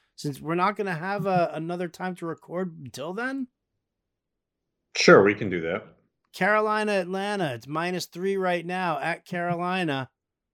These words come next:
Speaker 1: Who do you like?
Speaker 2: Uh, I like Atlanta getting three.
Speaker 1: There you go. I feel the same way. Over under forty-nine.
Speaker 2: Oh, really? Okay.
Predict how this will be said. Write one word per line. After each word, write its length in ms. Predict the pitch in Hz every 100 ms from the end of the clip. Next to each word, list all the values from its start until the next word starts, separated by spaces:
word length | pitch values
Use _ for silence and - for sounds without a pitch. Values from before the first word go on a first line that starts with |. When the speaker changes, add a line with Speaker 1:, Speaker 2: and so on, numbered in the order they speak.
| _ -
Speaker 1:
Who 80 |
do 60 | 147
you 100 | 156
like? 360 | 156 131 - _ _ _ _ _ _ _ _ _ _ - _ _ _ _ -
Speaker 2:
Uh, 160 | 110
I 260 | 107 107 120
like 220 | 120 120
Atlanta 340 | 117 110 107 104
getting 260 | 104 92
three. 300 | 90 87 78 _ _
Speaker 1:
There 120 | 107 104
you 140 | 101
go. 340 | 107 107 107 - -
I 60 |
feel 160 | 113 117
the 80 | 110
same 300 | - 113 117
way. 220 | 120 117
Over 280 | 135 151 147
under 240 | 151 147 120
forty-nine. 420 | - 151 - 196
Speaker 2:
Oh, 140 | 190
really? 120 | - -
Okay. 320 | - 85